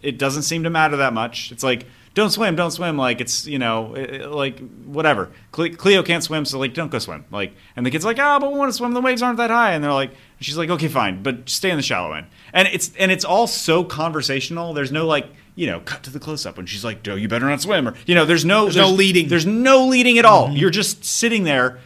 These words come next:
Speaker 1: hearing this conver-, like, overhearing a casual conversation. It could be any conversation between any mother and her
Speaker 2: I
Speaker 1: children.
Speaker 2: mean, you are almost far away enough that you could
Speaker 1: You
Speaker 2: be
Speaker 1: can
Speaker 2: on
Speaker 1: almost
Speaker 2: your
Speaker 1: not
Speaker 2: own
Speaker 1: hear it.
Speaker 2: blanket
Speaker 1: Yes.
Speaker 2: on the beach just observing.
Speaker 1: Yeah, just, just hearing it.
Speaker 2: Yeah.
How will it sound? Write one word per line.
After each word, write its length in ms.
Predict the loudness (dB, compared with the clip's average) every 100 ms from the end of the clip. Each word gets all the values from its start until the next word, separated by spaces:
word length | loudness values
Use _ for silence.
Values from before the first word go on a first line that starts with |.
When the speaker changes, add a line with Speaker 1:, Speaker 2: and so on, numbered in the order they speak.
| -20 -8
Speaker 1:
hearing 360 | 0 2 2
this 140 | 0 0
conver-, 300 | 0 0 -4
like, 200 | -2 4
overhearing 840 | 6 6 2 4 4 4 0 -4
a 60 | -8
casual 500 | 0 6 6 4 -2
conversation. 840 | -4 -6 -4 -2 -2 -2 -4 -6 -14 -20 -20 -20
It 100 | -6
could 140 | -2 -2
be 180 | -2 -2
any 320 | -2 0 -2
conversation 560 | 2 2 2 -2 -2 -4
between 300 | -6 -8 -6
any 240 | -2 0
mother 320 | 2 2 2
and 80 | 2
her 60 | 4
Speaker 2:
I 80 | 6
Speaker 1:
children. 220 | 4 4
Speaker 2:
mean, 80 | 6
you 140 | 6
are 100 | 6
almost 360 | 4 0 -4 -2
far 200 | 2 4
away 220 | 4 2
enough 280 | 0 -2 -2
that 100 | -2
you 180 | -2 -2
could 120 | -2
Speaker 1:
You 40 | 2
Speaker 2:
be 60 |
Speaker 1:
can 80 | 4
Speaker 2:
on 60 | 6
Speaker 1:
almost 180 | 4 4
Speaker 2:
your 60 | 4
Speaker 1:
not 140 | 8
Speaker 2:
own 160 | 8 10
Speaker 1:
hear 200 | 8 8
it. 40 |
Speaker 2:
blanket 640 | 6 4 4 2 0 0
Speaker 1:
Yes. 360 | 0 0 -2 0
Speaker 2:
on 220 | 4 6
the 80 | 6
beach 440 | 4 2 2 0 -2
just 300 | 0 0 -2
observing. 320 | -2 0 2
Speaker 1:
Yeah, 120 | 2
just, 260 | 0 -6 -4
just 180 | -4 0
hearing 260 | 0 0
it. 80 | -2
Speaker 2:
Yeah. 200 | -6 -8